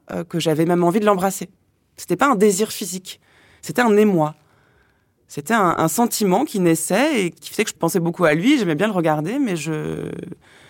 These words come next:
je, peut-être parce que j'étais terrorisée ou parce que, bah, à six ans quand même, enfin, en tout cas, moi, j'avais pas <laughs> vraiment conscience de ce que le corps pouvait permettre, euh,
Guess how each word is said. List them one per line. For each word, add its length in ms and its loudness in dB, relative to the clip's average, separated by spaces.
je, 140 -10
peut-être 420 -4
parce 140 -4
que 80 -2
j'étais 160 -8
terrorisée 560 -2
ou 100 0
parce 220 -2
que, 240 -2
bah, 160 -2
à 100 0
six 240 -2
ans 80 2
quand 140 -2
même, 180 -2
enfin, 220 -8
en 20 -6
tout 80 -12
cas, 100 -2
moi, 160 2
j'avais 220 -2
pas 120 -2
<laughs> 20 -2
vraiment 300 -2
conscience 580 0
de 100 -2
ce 60 -8
que 100 0
le 120 4
corps 240 2
pouvait 300 -4
permettre, 560 -2
euh, 340 -2